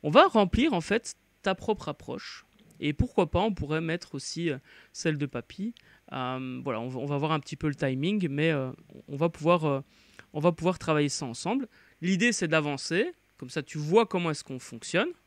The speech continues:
comment est-ce que l'exercice fonctionne. Et toi, tu peux le faire après, évidemment, avec ta propre approche,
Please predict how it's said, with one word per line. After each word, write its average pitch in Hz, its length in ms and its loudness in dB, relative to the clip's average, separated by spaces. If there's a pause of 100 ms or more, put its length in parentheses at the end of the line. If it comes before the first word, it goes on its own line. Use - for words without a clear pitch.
comment 143 200 -6
est-ce 139 120 -8
que 156 80 -6
l'exercice 139 420 -6
fonctionne. 185 400 -6 (340)
Et 135 100 -8
toi, 247 300 6
tu 175 160 -16
peux 156 120 -4
le 143 80 -2
faire 170 340 -2
après, 160 320 -6
évidemment, 135 460 -10 (260)
avec 151 460 -6 (320)
ta 143 100 -2
propre - 320 -8
approche, - 500 -8